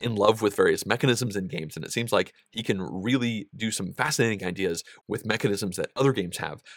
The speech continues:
I think he does come up with his own stuff as well, but he's particularly good at combining other mechanisms and really refining things that I've seen in other games. All right, next up we have New York City.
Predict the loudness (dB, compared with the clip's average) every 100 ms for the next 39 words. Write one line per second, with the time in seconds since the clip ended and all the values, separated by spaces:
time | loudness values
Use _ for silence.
0 | 0 0 2 2 4 4 2 0 2 4
1 | 6 4 4 2 2 0 2 4 4 0
2 | -4 -4 -6 -18 -4 -2 2 2 2 2
3 | 2 0 -16 -4 -2 2 2 0 -4 -4
4 | -4 -4 -4 -4 -6 -8 -8 -2 0 2
5 | 0 0 -2 -2 -6 -12 -8 -6 -2 -2
6 | -2 -4 -4 -8 -10 -12 -10 -12 -10 -14
7 | _ _ _ _ _ _ -20 -20 -20 -20
8 | _ 2 2 0 -8 0 2 2 2 2
9 | 2 -2 -2 -2 2 2 2 -2 -2 -4